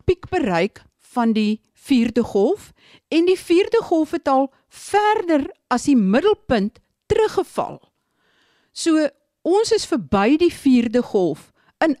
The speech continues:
alle provinsies. Maar die belangrikste van alles is die hospitalisasies. Kom ons kyk na die mense wat, wat nou in hierdie vierde golf in die hospitaal opgeneem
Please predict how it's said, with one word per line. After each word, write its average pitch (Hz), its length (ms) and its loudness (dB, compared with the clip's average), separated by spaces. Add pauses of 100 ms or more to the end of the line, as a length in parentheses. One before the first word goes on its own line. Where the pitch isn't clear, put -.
(100)
alle 359 280 2
provinsies. - 880 -6 (640)
Maar 330 300 0
die 359 200 2
belangrikste 285 920 2
van 285 300 0
alles 202 520 0 (560)
is 285 380 0
die 226 440 0 (300)
hospitalisasies. 247 1700 -4 (500)
Kom 392 180 2
ons 508 140 -2
kyk 370 240 0
na 359 80 2
die 320 120 4
mense 226 520 2
wat, 196 360 -2 (160)
wat 240 360 -4
nou 190 580 2 (640)
in 240 120 4
hierdie 247 300 2
vierde 302 460 2
golf 196 480 -2
in 233 100 2
die 233 100 4
hospitaal 190 720 0
opgeneem 175 640 -2